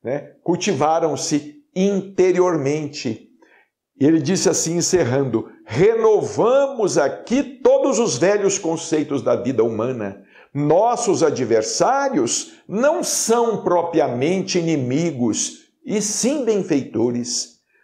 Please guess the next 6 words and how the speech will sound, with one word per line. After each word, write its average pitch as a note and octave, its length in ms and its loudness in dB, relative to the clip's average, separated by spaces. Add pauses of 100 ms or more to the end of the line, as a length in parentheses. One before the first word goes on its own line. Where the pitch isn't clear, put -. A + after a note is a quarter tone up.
Não A#3+ 380 2
se - 180 -2
entregue F#3 640 2
a D3 40 6
lembranças B2 720 -2
tristes. - 1040 -6